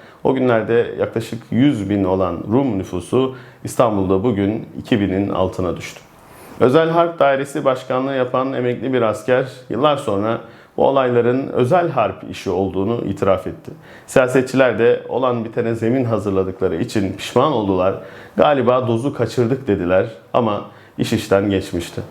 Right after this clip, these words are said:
Fenerbahçe'nin ve Türk milli takımının yıldızı bir Rum'du. Lefter Küçük Andonyadis. Yoksul bir lağımcının oğluydu. Atina'da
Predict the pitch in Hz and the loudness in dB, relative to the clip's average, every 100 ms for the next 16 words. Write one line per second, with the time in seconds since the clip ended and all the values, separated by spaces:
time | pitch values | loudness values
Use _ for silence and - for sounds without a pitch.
0 | - - - - - 151 156 151 151 147 | -16 -20 -20 -6 2 2 4 2 4 4
1 | 143 139 127 127 127 120 127 127 120 120 | 4 2 2 2 2 4 2 2 0 0
2 | 120 131 127 117 110 123 127 127 120 113 | 0 2 2 2 0 0 2 0 0 0
3 | 147 98 92 - - - 104 107 120 113 | 0 0 -4 -8 -16 -4 -2 2 2 2
4 | 110 107 107 104 107 107 110 98 - - | -2 -2 0 0 0 0 0 -2 -8 -18
5 | - - - - 104 151 123 123 113 110 | -20 -20 -6 -4 0 0 2 2 4 2
6 | 107 120 135 101 92 90 87 107 127 - | 0 -2 -2 0 -2 -2 -2 -2 -4 -6
7 | - 98 156 135 117 117 | -2 0 2 2 2 0